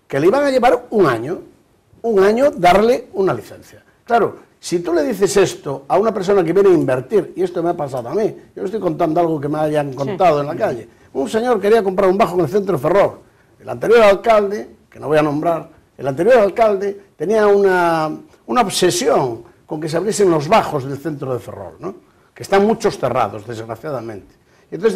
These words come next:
Speaker 1: decía que había dos o tres propietarios que eran dueños de todos esos bajos, y él daba unos nombres, él sabrá por qué los daba. En todo caso, yo lo que te puedo decir es que un señor que vino a comprar uno de esos bajos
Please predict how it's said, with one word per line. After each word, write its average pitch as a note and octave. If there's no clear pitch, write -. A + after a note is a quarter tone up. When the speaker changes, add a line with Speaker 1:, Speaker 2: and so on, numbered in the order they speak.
Speaker 1:
decía A3+
que E3+
había E3+
dos F#3
o B3
tres G3
propietarios G#3
que G3
eran E3
dueños F#3+
de C#3+
todos E3+
esos F#3+
bajos, -
y A#2
él C#3+
daba D#3+
unos C#3+
nombres, -
él -
sabrá C3
por A#2+
qué A#2
los B2+
daba. A#2
En F3
todo D4
caso, G#3
yo F#3+
lo F3
que -
te -
puedo A3
decir D#3
es C#3
que A3+
un B3
señor A#3+
que G3+
vino A3
a D#3
comprar C#3+
uno G3+
de G#3
esos G3+
bajos F#3+